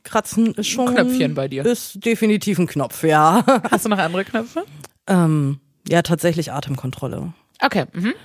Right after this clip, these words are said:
Speaker 1: Also da bin ich zwar nicht bis zur Ohnmacht,
Speaker 2: Mhm.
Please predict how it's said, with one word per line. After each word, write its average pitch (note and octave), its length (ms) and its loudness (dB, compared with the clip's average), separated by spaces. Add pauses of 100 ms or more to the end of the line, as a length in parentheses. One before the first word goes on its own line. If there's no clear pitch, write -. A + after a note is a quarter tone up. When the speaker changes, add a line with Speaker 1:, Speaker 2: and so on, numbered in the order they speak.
(280)
Speaker 1:
Also C#3+ 360 2
da D3 340 4
bin C#3+ 220 0
ich - 480 -6 (1300)
zwar F3+ 280 0
nicht A#3+ 220 2
bis - 180 -2
zur A#3 140 0
Ohnmacht, D4+ 440 -2 (180)
Speaker 2:
Mhm. A3+ 180 -6